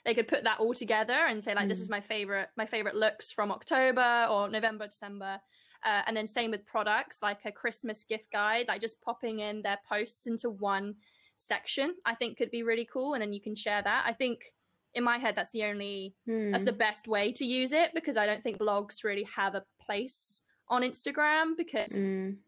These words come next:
Speaker 1: I mean, I don't know. Would you guys go onto an Instagram page and read a blog? I'm not too sure.
Speaker 2: Like,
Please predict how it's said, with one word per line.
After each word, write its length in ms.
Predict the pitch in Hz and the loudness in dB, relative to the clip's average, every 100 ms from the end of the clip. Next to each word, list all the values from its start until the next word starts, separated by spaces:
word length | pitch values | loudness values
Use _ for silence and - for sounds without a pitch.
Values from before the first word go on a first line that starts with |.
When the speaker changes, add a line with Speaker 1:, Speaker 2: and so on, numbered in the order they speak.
| - | -2
Speaker 1:
I 60 | |
mean, 120 | 233 214 | 0 2
I 80 | |
don't 120 | 240 185 | 2 2
know. 200 | 349 190 | 2 2
Would 160 | 202 | 0
you 100 | 247 | 0
guys 240 | 247 247 247 | 2 2 0
go 120 | 247 | -2
onto 180 | 247 247 | -2 -6
an 60 | |
Instagram 380 | 240 - 247 240 | -6 -4 -4 -2
page 280 | 254 247 247 | -4 -4 -4
and 120 | 247 | -6
read 120 | 247 233 | -6 -6
a 20 | |
blog? 360 | 254 247 262 - _ _ | -4 -2 -4 -8 _ _
I'm 80 | 233 | -10
not 120 | 233 | -8
too 120 | - 220 | -14 -12
sure. 260 | 226 214 - - - - | -10 -12 -16 -20 -16 0
Speaker 2:
Like, 320 | 220 - - | 0 0 -6